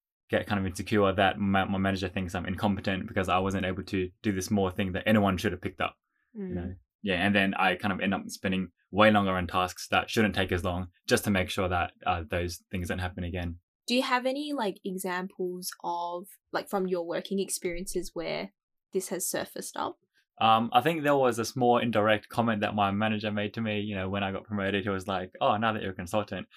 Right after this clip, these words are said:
Speaker 1: uh, we can expect perfection from you, right?"
Speaker 2: <laughs>
Speaker 1: And, like, I know he said it as a, just a passing comment and probably, uh, didn't mean it so seriously, but that kind of just reinforced all the insecurities that I had already. Um,
Speaker 2: Yeah.
Speaker 1: yeah.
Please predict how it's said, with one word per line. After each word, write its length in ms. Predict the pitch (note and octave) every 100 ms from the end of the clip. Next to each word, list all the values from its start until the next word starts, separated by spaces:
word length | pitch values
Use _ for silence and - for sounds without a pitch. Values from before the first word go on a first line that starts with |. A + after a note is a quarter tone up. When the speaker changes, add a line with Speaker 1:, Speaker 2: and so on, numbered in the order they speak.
| - - -
Speaker 1:
uh, 80 | G2
we 80 | G#2+
can 120 | G#2+
expect 320 | F#2 A#2 -
perfection 360 | - B2 A#2+ F#2+
from 200 | G2 F#2
you, 100 | F2+
right?" 200 | A#2 - _ -
Speaker 2:
<laughs> 300 | G#3+ B3 A3
Speaker 1:
And, 120 | A2
like, 240 | A2 G#2+
I 60 | A#2+
know 140 | C#3+
he 80 | C3+
said 160 | A#2 A2
it 60 |
as 120 | G2+ G2+
a, 60 |
just 180 | G2+ -
a 40 | G2+
passing 320 | G#2 F#2 G2
comment 340 | G#2 G2 F#2
and 140 | F#2+ F#2
probably, 380 | G#2 G2 F#2 _ _ -
uh, 160 | G2 G2
didn't 220 | G#2 G2
mean 120 | G2
it 100 | F#2+
so 100 | G2+
seriously, 480 | F2+ G#2+ F#2+ F#2+ F2+
but 180 | G2+ F#2 _ _ _ -
that 240 | G#2 -
kind 140 | A#2
of 80 | F#2+
just 160 | F#2+ G#2
reinforced 600 | G#2 G2 F2+ G#2+ G#2+ A2
all 100 | A2+
the 100 | A2
insecurities 520 | G2 A2 A#2+ G#2+ G2+
that 120 | G#2+
I 80 | G#2
had 260 | G2+ A2+ A2+
already. 360 | A2+ A#2+ C3+ - _ - - - - -
Um, 220 | G2 F#2
Speaker 2:
Yeah. 200 | F#2+ F#2 F#2+
Speaker 1:
yeah. 380 | G2+ F#2+ F2+